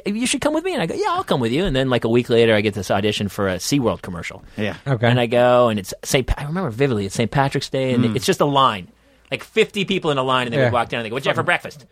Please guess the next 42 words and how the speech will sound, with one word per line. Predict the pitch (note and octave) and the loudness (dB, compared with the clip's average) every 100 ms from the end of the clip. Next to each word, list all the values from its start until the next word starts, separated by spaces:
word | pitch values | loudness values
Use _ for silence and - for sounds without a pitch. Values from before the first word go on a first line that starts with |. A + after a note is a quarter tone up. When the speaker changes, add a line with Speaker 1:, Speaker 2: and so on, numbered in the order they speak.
| - | -4
Speaker 3:
Cattle | C3+ B2 | 0 0
Speaker 1:
Yeah. | |
Speaker 3:
call. | A#2 A2 | 0 0
Speaker 1:
"What'd | E3 | 2
you | F#3 | 2
do | F3 | 0
this? | - | 0
What'd | D#3 | -2
you | E3+ | 0
do | E3 | 0
this?" | G#2 - | -2 -8
And | B2 B2+ | -6 -2
they | |
get | C3 C#3 | 0 0
to | D3 | 0
me | C#3+ | -2
and | |
they | C3 | -2
go, | A#2 | -2
"Sing | - F#3 | 0 0
Danny | D#3+ D3+ A#2+ | 2 0 0
Boy." | A2+ | -2
And | G#2 | -2
I | G2+ | -6
go, | G2 | -4
"Danny | A2+ B2+ D3 E3+ | -2 0 0 0
Boy, | F#3+ A3+ C4 C#4 C#4 C4+ C#4 C#4 | 0 0 0 0 0 0 0 0
the | C4 | 0
pipes, | C4 - G#3+ G#3 - - A3+ G3+ | 0 0 0 0 0 0 0 0
the | G3 | 0
pipes | F#3 F3 F3 E3+ E3+ E3+ E3+ | 0 2 2 2 0 0 0
are | D#3+ | -2
blowing." | D3+ C#3 C3+ C3 A#2+ B2 - | -2 0 0 0 0 -2 -2
Horribly. | A#3+ B3 F#3 A#2+ F#2 - | 0 0 -2 -6 -10 -4
But | |
Speaker 2:
Yeah. | B2+ | 0
Speaker 1:
I | C#3 - _ _ F3+ | 0 -4 _ _ -8
never, | F#3 G3+ G3 G3 F#3+ | 0 2 4 2 2
I | C3 | 0
never | C3 C#3 B2+ A#2+ | 0 0 0 -4
flinched. | - F#2+ F2+ - - - | -8 -12 -12 -16 -14 -6
Speaker 2:
Yeah. | G#2+ | -6